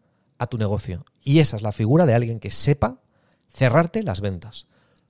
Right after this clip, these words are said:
No alguien que sepa vender. No alguien que te diga, "Ah, no, yo es que". No, no. Alguien que sepa cerrarte ventas.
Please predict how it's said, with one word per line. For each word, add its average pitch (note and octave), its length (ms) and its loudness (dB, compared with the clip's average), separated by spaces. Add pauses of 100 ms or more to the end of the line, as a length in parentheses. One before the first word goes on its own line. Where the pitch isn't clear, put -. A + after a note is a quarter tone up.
(140)
No C#3 320 6
alguien D#3+ 260 2
que B2 120 -4
sepa G#2+ 220 0
vender. F2 380 -4 (640)
No D3+ 400 8
alguien E3 320 0
que D3+ 100 -4
te C#3 120 -4
diga, C3 320 0
"Ah, F3+ 60 -4
no, F3+ 180 -2
yo F3 360 0
es D#3 140 -2
que". E3+ 260 -2 (200)
No, B2 120 2
no. G#2 220 0
Alguien G3 300 0
que D#3 100 0
sepa F3+ 380 2 (400)
cerrarte F3 760 4 (140)
ventas. A2 640 -2